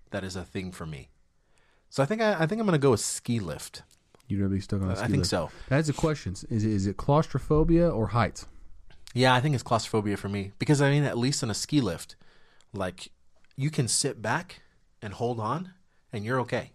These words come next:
Speaker 1: Uh, at least I'm okay. Like, but with, with, uh, with an elevator, like, you're stuck in there with these walls around you. You, there's no way. You can't just open it up, you know. And so I feel like for me, it's a ski lift. A ski lift.
Speaker 2: Yeah. Okay. Okay.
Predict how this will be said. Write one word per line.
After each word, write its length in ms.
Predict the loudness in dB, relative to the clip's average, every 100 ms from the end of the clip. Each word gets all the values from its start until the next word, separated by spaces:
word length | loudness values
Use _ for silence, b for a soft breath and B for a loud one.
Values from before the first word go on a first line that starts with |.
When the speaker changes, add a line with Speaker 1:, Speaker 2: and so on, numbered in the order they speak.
| -10
Speaker 1:
Uh, 140 | -6 -2
at 40 |
least 160 | -2 0
I'm 140 | 0
okay. 320 | -2 -6 -14 -18 b b b b b
Like, 200 | -4 0
but 180 | -2 0
with, 300 | -2 -2 -12 -16 -6
with, 260 | -4 -4
uh, 300 | -4 -2 -4 -8 _ _ _
with 160 | -8 -6
an 160 | 0
elevator, 500 | 4 4 4 -4 -8 _ -10
like, 180 | -8
you're 220 | -2 -2 0
stuck 560 | -2 -2 -4 -6 -12 _
in 180 | -6 -4
there 300 | -4 -8 -12 _
with 220 | -14 -10
these 240 | -10 -8 -10
walls 460 | -6 0 0 0
around 280 | -4 -4 -4
you. 100 | -4
You, 60 | 0
there's 220 | 2 4
no 120 | 4
way. 120 | 4 2
You 100 | 4
can't 160 | 4
just 100 | 6
open 220 | 6 6
it 100 | 4
up, 180 | 4 4
you 80 | 2
know. 180 | -2 -4
And 140 | -6 B B B B B B B
so 200 | 2 2
I 160 | 2
feel 180 | 4 6
like 180 | 6 4
for 120 | 0
me, 160 | 0 -2
it's 100 | -2
a 60 |
ski 260 | -6 -4 -4
lift. 420 | -4 -6 -12 -20 -20 _ _
A 60 | -14
ski 160 | -8
lift. 260 | -6 -8 -6
Speaker 2:
Yeah. 400 | 0 4 4 4
Okay. 380 | 2 0 -4 -4 -8 b -6
Okay. 360 | -6 -4 -6